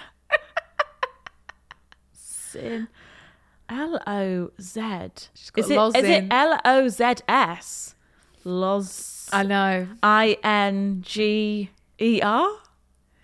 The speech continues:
Speaker 2: Incorrect. You actually got it closer than I did. It's L O Z E N G E S.
Speaker 1: Oh,
Speaker 2: Like
Speaker 1: lozenge.
Speaker 2: lozenges.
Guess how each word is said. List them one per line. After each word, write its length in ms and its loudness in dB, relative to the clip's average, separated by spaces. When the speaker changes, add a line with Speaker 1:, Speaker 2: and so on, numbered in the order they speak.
Speaker 2:
Incorrect. 800 0
You 260 8
actually 340 2
got 220 4
it 80 0
closer 400 0
than 180 4
I 160 4
did. 160 -4
It's 160 -8
L 420 4
O 300 2
Z 520 -2
E 400 6
N 460 -2
G 440 -4
E 280 0
S. 300 2
Speaker 1:
Oh, 720 6
Speaker 2:
Like 360 8
Speaker 1:
lozenge. 840 6
Speaker 2:
lozenges. 560 6